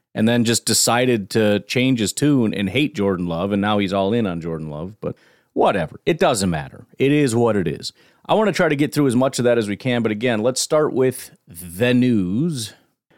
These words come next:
Um, why don't we start with the Detroit Lions, I suppose? Uh, they did get news. Alim McNeill,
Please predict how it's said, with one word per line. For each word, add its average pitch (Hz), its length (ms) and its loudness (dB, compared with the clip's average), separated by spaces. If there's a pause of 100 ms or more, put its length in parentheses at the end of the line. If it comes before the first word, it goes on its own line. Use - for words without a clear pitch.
(300)
Um, 139 440 2
why 160 100 4
don't 233 100 2
we 208 100 4
start 170 340 2
with 143 340 0
the 131 600 2
Detroit 104 360 0
Lions, 101 460 0
I 90 120 0
suppose? 95 680 -4 (460)
Uh, 104 160 2
they 110 100 2
did 135 240 0
get 139 180 2
news. 131 360 2
Alim 135 400 2
McNeill, 113 720 2